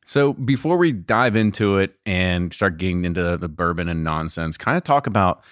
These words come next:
your background and your history of, of what led you here. I mean, I, we were talking beforehand. We act-, we both went to the same alma mater, same high school,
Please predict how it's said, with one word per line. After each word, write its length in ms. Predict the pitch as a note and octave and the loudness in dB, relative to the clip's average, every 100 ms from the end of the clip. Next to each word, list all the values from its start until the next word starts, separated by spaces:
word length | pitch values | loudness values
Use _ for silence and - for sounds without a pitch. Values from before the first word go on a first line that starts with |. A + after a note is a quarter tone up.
| - _ - | -20 _ -2
your 220 | G2+ C#3 | 0 2
background 600 | A2+ G#2 G2+ G#2+ G2 F2+ | 2 0 0 0 2 2
and 100 | F2 | 0
your 140 | F#2 | 0
history 500 | F2 G2 - F#2 E2 | 0 -2 -2 -4 -2
of, 180 | E2 D#2+ | -4 -4
of 160 | - D#2+ | -4 -2
what 240 | F2 F#2+ | -2 -2
led 320 | F2 F2+ F2+ D#2+ | -2 -2 -2 -2
you 140 | D#2+ | -6
here. 180 | E2 D#2 | -6 -6
I 20 | |
mean, 180 | D#2+ D#2+ | -6 -6
I, 140 | F2 - _ _ _ _ _ - | -6 -10 _ _ _ _ _ 0
we 80 | A2 | 2
were 60 | |
talking 220 | G#2+ A2+ G2+ | 4 2 0
beforehand. 460 | F#2 G#2 G2 F#2+ | 0 2 4 4
We 120 | G2 | 4
act-, 240 | G2 - - | 2 0 -4
we 120 | G#2+ | 0
both 280 | G2 G2+ - | 2 0 0
went 160 | G#2 - | -4 -2
to 60 | |
the 120 | F#2 | -6
same 360 | - G2 F#2+ G2 | -2 0 2 2
alma 200 | G#2 G2+ | 2 2
mater, 320 | F#2 F#2 F#2+ | 2 2 2
same 240 | - G2 F#2 | 0 0 2
high 180 | F#2+ | 0
school, 420 | F2+ - F2 F#2+ | 0 -4 -2 -2